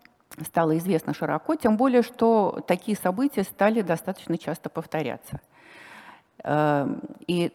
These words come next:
так эпоха викингов на протяжении двух с половиной веков, э, продолжалась на протяжении двух с половиной веков, и условной датой окончания считается, э, тысяча шестьдесят шестой год, когда во время битвы при Стэмфорд-Бридже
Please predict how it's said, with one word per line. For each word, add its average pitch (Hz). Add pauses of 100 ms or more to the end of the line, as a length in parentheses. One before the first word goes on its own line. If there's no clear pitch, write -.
(500)
так -
эпоха 208
викингов 196
на 160
протяжении 175
двух 165
с -
половиной 147
веков, 165 (180)
э, 180
продолжалась 170
на 143
протяжении 151
двух 151
с -
половиной 139
веков, -
и 240
условной 170
датой 151
окончания 277
считается, - (260)
э, -
тысяча -
шестьдесят 156
шестой -
год, 233 (680)
когда 165
во 160
время 165
битвы 156
при -
Стэмфорд-Бридже 185